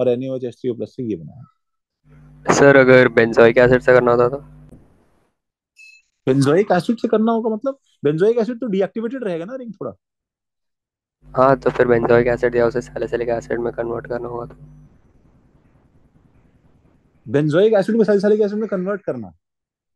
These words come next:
Speaker 1: तो पहले, पहले, अ, अभी इस पे सोचते हैं, अभी तो अपन time ना लगाएं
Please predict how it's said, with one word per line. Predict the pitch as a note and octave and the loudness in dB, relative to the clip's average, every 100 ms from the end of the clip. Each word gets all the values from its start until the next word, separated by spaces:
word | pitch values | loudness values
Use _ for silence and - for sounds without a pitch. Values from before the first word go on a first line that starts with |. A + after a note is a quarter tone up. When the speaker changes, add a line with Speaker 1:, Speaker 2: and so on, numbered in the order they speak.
| _ | _
Speaker 1:
तो | A#2+ | -10
पहले, | B2 B2 E3 D#3 _ _ | -8 -4 -4 -6 _ _
पहले, | - _ - - - - - - - - - _ _ _ _ | -20 _ -10 -4 -2 -2 -2 -2 -6 -12 -20 _ _ _ _
अ, | B2 A#2+ A#2+ G#2+ G2+ D#2+ _ _ _ _ _ _ _ _ _ _ _ | -6 -4 -4 -6 -10 -16 _ _ _ _ _ _ _ _ _ _ _
अभी | C3+ E3+ | -8 -6
इस | |
पे | D#3 | -8
सोचते | D#3 C3+ - E3+ | -10 -10 -10 -14
हैं, | C#3 - | -14 -6
अभी | C3+ | -6
तो | D#3+ | -4
अपन | D#3 C#3 C#3+ | -6 -8 -8
time | C3 D3+ | -8 -8
ना | |
लगाएं | D#3+ D#3+ D3+ | -8 -8 -12